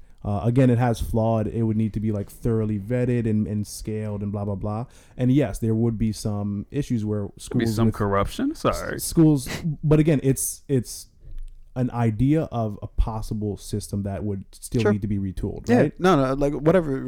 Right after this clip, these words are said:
Speaker 1: But
Speaker 3: Obviously, we're not gonna, like, solve the
Speaker 1: Yeah.
Speaker 3: fucking situation
Speaker 1: But at the
Speaker 3: and
Speaker 1: core
Speaker 3: sit
Speaker 1: of
Speaker 3: together
Speaker 1: what I'm
Speaker 3: to
Speaker 1: saying is e-, every player should d-, should get, like, a minimum
Speaker 3: Sure.
Speaker 1: set. Like,
Speaker 3: Absolutely.
Speaker 1: if it's a,
Speaker 2: Yeah.
Speaker 1: if it's a thousand dollars per game,
Speaker 3: Yeah.
Speaker 1: and you get,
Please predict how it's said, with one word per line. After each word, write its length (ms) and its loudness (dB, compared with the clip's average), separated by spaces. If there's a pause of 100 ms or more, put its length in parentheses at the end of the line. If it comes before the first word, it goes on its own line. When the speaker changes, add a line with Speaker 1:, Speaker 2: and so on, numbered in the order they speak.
Speaker 1:
But 180 6
Speaker 3:
Obviously, 340 4
we're 100 6
not 120 2
gonna, 140 0
like, 220 -2
solve 380 -2
the 140 4
Speaker 1:
Yeah. 80 2
Speaker 3:
fucking 240 -4
situation 400 0
Speaker 1:
But 80 0
at 220 -2
the 80 2
Speaker 3:
and 80 -6
Speaker 1:
core 400 2
Speaker 3:
sit 100 -2
Speaker 1:
of 60 0
Speaker 3:
together 100 0
Speaker 1:
what 80 4
I'm 80 0
Speaker 3:
to 100 -2
Speaker 1:
saying 340 0
is 440 -4
e-, 40 -6 (100)
every 300 -2
player 520 2
should 400 -4
d-, 140 -2 (160)
should 220 -6
get, 180 -4
like, 240 -8
a 80 -2
minimum 420 0
Speaker 3:
Sure. 220 -2 (140)
Speaker 1:
set. 380 -6
Like, 320 -12
Speaker 3:
Absolutely. 360 4
Speaker 1:
if 60 0
it's 80 0
a, 40 -18
Speaker 2:
Yeah. 60 -10
Speaker 1:
if 80 2
it's 100 0
a 60 2
thousand 420 4
dollars 300 2
per 240 0
game, 500 -4
Speaker 3:
Yeah. 200 -2 (500)
Speaker 1:
and 280 0
you 200 0
get, 260 -4